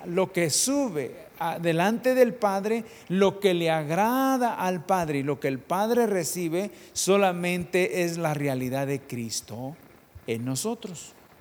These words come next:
Lo demás se puede quemar y se puede hacer lo que pase, lo que pase en el fuego. Si no tiene, en otra palabra, si el, si no hay realidad del Señor en nuestro corazón,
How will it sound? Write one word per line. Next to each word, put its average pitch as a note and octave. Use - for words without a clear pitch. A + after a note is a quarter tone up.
Lo D#3
demás G#3
se E3
puede G#3+
quemar G#3
y A3
se F3
puede F#3
hacer E3
lo G#3+
que C3
pase, G3+
lo G#3+
que F3
pase G3
en G#3+
el E3+
fuego. F#3+
Si F#3+
no B3
tiene, B3
en G3
otra A#3+
palabra, G3+
si F3
el, E3+
si D#3+
no F#3+
hay A#3
realidad G#3
del G3+
Señor F#3
en F#3
nuestro F#3+
corazón, F3